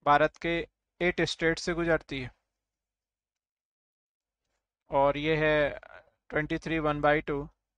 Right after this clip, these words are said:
डिग्री नॉर्थ। तो दोस्तों बताओ जरा, कहाँ से नहीं जाएगी ये? बिहार से नहीं जाएगी, बाकी तो सभी से जाएगी ना,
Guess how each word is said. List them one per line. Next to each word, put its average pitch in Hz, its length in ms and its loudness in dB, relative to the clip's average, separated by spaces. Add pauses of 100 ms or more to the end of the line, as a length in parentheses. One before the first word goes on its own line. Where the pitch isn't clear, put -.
(460)
डिग्री 151 280 -4
नॉर्थ। 139 360 -4 (1600)
तो 180 60 0
दोस्तों 208 280 6
बताओ 220 240 10
जरा, 220 180 6
कहाँ 190 240 8
से 208 140 2
नहीं 196 180 2
जाएगी 185 380 4
ये? 185 100 -2 (3750)
बिहार 190 280 10
से 226 120 6
नहीं 202 160 2
जाएगी, 202 360 6 (400)
बाकी 160 220 2
तो 190 100 -6
सभी 180 240 0
से 185 140 -2
जाएगी 165 300 0
ना, 220 140 -4